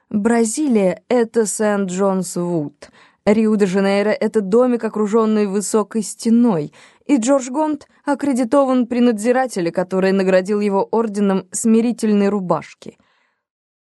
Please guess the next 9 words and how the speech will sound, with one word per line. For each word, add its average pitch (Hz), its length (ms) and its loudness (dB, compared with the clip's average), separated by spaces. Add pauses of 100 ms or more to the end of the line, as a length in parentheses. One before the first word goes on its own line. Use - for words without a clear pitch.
(120)
Такими 302 460 2
эпитафиями 247 800 0
удостаивают 202 800 0
друг 175 220 -2
друга 190 380 -2 (240)
люди 220 380 2
на 170 140 0
ярмарке 170 560 -2
тщеславия. 151 800 -4